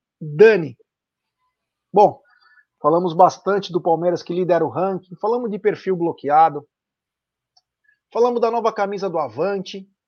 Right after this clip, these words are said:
com a Puma, tomara que seja bem bonita.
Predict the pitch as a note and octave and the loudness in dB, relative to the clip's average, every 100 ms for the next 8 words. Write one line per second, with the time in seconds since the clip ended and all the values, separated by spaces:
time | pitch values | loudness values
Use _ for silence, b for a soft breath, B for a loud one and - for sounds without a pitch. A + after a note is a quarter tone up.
0 | _ - F3 D#3+ C3 - F3 G3+ G3 G3 | _ -14 -10 -10 -12 -12 -10 -8 -8 -10
1 | G3 _ G3 A3 B3+ B3 G#3+ G#3 E3+ G#3+ | -12 _ -10 -8 -8 -8 -8 -6 -6 -6
2 | B3+ A3+ E3+ E3 - B2 | -8 -8 -8 -10 -12 -14